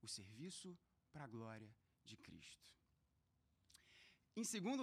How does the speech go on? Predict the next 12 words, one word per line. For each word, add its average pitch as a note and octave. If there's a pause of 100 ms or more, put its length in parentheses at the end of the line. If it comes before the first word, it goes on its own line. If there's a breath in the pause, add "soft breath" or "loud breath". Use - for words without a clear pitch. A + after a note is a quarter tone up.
lugar, E3
essa D#3
diversidade C#3
da B2+
igreja B2
é -
uma D3
diversidade C3+ (160)
peculiar C3+
porque D3+ (380)
ela D#3
gera A#2+